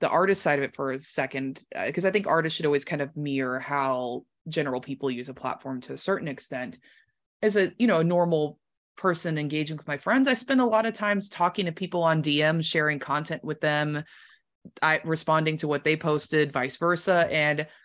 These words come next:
I think that it's important for artists to figure out how to incorporate, you know, some of that behind the curtain, not public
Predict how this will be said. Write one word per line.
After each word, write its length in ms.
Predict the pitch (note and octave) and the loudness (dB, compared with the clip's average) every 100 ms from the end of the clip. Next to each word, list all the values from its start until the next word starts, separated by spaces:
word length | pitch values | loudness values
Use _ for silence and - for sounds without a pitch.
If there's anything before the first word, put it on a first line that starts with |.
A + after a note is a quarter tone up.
| _ _ _ | _ _ _
I 80 | F#3+ | 0
think 220 | A3 G#3 | 2 2
that 140 | G3+ E3+ | 2 2
it's 120 | E3 | 0
important 380 | D#3+ E3+ E3 D#3+ | -2 -2 -4 -4
for 80 | |
artists 340 | D#3+ D3+ D3 - | 0 0 0 -6
to 80 | C#3+ | -8
figure 220 | C#3+ C#3 | -2 -2
out 80 | C#3+ | -2
how 60 | |
to 140 | C3 - | -6 -6
incorporate, 880 | C#3 - D3 C#3 C#3 C3 B2+ - - _ - | -10 -6 -6 -4 -2 -2 -2 -8 -20 _ -2
you 140 | G#3 | 0
know, 140 | C3 | 0
some 200 | - E3 | -2 -2
of 80 | D#3 | 0
that 280 | C#3+ C3+ - _ _ _ _ _ - F3 | 2 0 -2 _ _ _ _ _ -4 0
behind 580 | G3 E3+ E3+ E3+ E3 | 2 4 4 4 2
the 80 | D#3+ | 0
curtain, 420 | D#3+ E3 - D3+ | 0 0 0 0
not 280 | D3+ C#3 - | 0 0 -2
public 520 | E3 D3+ C3+ B2+ - | -6 -4 -2 -4 -8